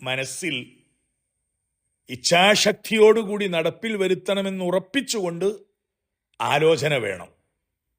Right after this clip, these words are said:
പരിശുദ്ധ ഇസ്ലാം സമഗ്രമാണ്. ഐഹികവും പാരത്രികവുമായ വിജയവും മോക്ഷവുമാണ്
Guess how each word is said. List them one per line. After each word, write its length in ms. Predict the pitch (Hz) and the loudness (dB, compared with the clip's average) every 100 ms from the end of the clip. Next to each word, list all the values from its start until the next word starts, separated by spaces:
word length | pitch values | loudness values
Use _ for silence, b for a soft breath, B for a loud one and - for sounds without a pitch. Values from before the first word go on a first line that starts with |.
| _ _ _ _ _ _ _ _ - | _ _ _ _ _ _ _ _ -6
പരിശുദ്ധ 380 | 135 - 202 208 | -4 0 2 2
ഇസ്ലാം 720 | 202 - 180 185 180 208 - - | 2 0 0 0 -2 -8 -18 -10
സമഗ്രമാണ്. 840 | - 165 175 156 196 165 123 90 - _ _ _ _ _ _ _ _ | -4 -2 -2 2 2 2 -4 -8 -20 _ _ _ _ _ _ _ _
ഐഹികവും 720 | 107 127 123 175 170 175 202 | 0 0 0 0 0 0 -2
പാരത്രികവുമായ 1200 | 175 151 175 180 - 202 214 220 202 185 180 160 - _ _ _ _ _ 131 | 0 0 0 -2 -4 -2 0 0 0 2 2 0 -6 _ _ _ _ _ -8
വിജയവും 640 | 139 127 165 180 175 165 | -6 2 4 4 2 -4
മോക്ഷവുമാണ് 920 | 151 151 156 - 208 196 165 160 139 | -4 -4 -4 -2 0 2 0 -2 -8